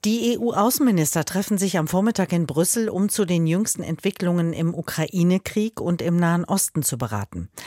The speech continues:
Konkret soll es bei dem Treffen unter anderem um den U-S-Friedensplan für den Gazastreifen gehen. Die Außenminister wollen klären, welchen Beitrag die E U zu einer erfolgreichen Umsetzung leisten kann.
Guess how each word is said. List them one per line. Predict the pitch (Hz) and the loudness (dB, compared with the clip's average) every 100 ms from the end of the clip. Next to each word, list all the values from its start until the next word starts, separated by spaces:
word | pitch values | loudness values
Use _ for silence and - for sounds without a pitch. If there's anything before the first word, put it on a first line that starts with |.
| - - - | -16 -16 -4
Konkret | 196 190 - 208 240 | -2 0 2 0 2
soll | - 233 | 0 2
es | 233 - | 0 0
bei | 180 | 0
dem | 185 180 | 0 -2
Treffen | - 180 - | -2 -2 -2
unter | 165 160 151 | -4 -2 0
anderem | 151 170 190 185 | 0 2 2 0
um | 165 165 | 0 2
den | 156 151 - | 2 0 -2
U-S-Friedensplan | 151 - 185 - - 165 165 175 - - 160 156 | -6 0 0 0 -2 -4 -2 -2 -4 -2 0 0
für | 160 | 0
den | 156 151 | 0 0
Gazastreifen | 151 165 160 147 - 131 127 139 | 2 2 2 -2 -2 -4 -2 -2
gehen. | 123 120 107 120 - - - - | -2 -2 -2 -4 -10 -16 -14 -10
Die | - | -4
Außenminister | 151 160 170 160 160 - 156 | 0 0 2 2 0 0 0
wollen | 151 151 | 0 0
klären, | - 160 165 170 156 | 0 2 2 2 2
welchen | 147 160 175 | 0 0 -2
Beitrag | 139 139 - 170 - | 0 -2 0 -4 -4
die | 175 180 190 | -6 -2 -2
E | 180 | 0
U | 185 208 226 | 0 0 0
zu | - - | -2 -2
einer | 156 - | 0 -2
erfolgreichen | 160 175 165 - 151 - 156 | -2 -2 -2 -2 -2 -2 -2
Umsetzung | 160 160 143 - 143 117 | 0 2 0 -2 -4 -2
leisten | 101 - 117 | -4 -4 -8
kann. | 113 104 | -8 -8